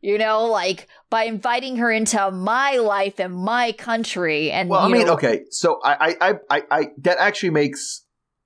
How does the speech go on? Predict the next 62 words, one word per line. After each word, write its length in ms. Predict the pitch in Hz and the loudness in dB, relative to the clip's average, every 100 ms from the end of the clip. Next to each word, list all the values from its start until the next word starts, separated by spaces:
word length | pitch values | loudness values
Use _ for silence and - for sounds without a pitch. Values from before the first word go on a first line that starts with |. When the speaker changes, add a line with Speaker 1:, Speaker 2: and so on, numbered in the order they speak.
| _ | _
Speaker 2:
like, 280 | 127 123 - | -2 -2 -6
sense 380 | - - 156 147 | -10 -2 -2 -2
to 120 | - 135 | -2 0
me 400 | 123 113 110 - | 2 2 0 -2
psychologically 720 | - 135 120 110 120 110 107 | -2 0 2 0 0 -4 -2
for 100 | 104 | -2
somebody, 420 | 107 101 90 65 | -2 -2 -2 -2
right? 240 | 101 113 120 - _ _ | 0 2 0 -6 _ _
'Cause 100 | - | 0
if 60 | 147 | 2
you 80 | 156 | 2
think 180 | 202 202 | 2 2
about 220 | 170 143 | 2 2
it, 100 | - | 0
if 100 | 127 | 0
you 120 | 131 | 2
think 160 | 156 156 | 2 0
about 300 | 143 135 - | 2 2 0
you're 140 | 120 | -2
struggling, 500 | 120 - 123 123 101 98 | -4 -2 0 0 -2 0
one 120 | 117 | 0
of 80 | 135 | 0
the 60 | |
things 240 | 139 156 131 | 0 -2 0
you 100 | 127 | 0
console 480 | 131 113 - 113 120 | 0 -4 0 2 2
yourself, 360 | 110 110 104 | 2 0 0
one 80 | 113 | 0
of 100 | 117 | -2
the 60 | 117 | -2
things 160 | 120 113 | -2 0
you 120 | 113 | 0
use 380 | 104 113 110 - | 4 2 2 0
to, 120 | 110 | 0
like, 180 | 107 104 | 0 0
get 180 | 120 - | -4 0
by 320 | 117 120 107 | 2 2 0
is 160 | 107 107 | -2 -2
to 60 | 113 | 0
be 100 | 110 | 0
like, 160 | 101 - _ - | 0 -4 _ -2
"Yeah, 180 | 165 | 0
but 100 | 139 | 0
there's 160 | 135 117 - | -2 -2 0
other 220 | 151 151 | 2 2
people 340 | - 120 117 104 | 0 0 0 0
that 120 | 107 | 0
are 40 | |
doing 240 | 107 104 113 | 0 0 0
way 320 | 143 143 139 | 2 4 4
worse 280 | 127 120 117 | 4 2 0
than 100 | 110 | 0
I 200 | 104 92 - | 0 -2 -6
am," 80 | - | -4
right? 280 | 120 120 - - _ - | 0 0 -2 -10 _ -4
Well, 120 | 127 | 0
who 140 | 139 190 | 4 4
are 20 | |
these 100 | 190 170 | 4 2
Speaker 1:
Okay. 80 | |
Speaker 2:
other 140 | - 185 | 2 2
people? 420 | 190 180 208 208 | -2 2 2 2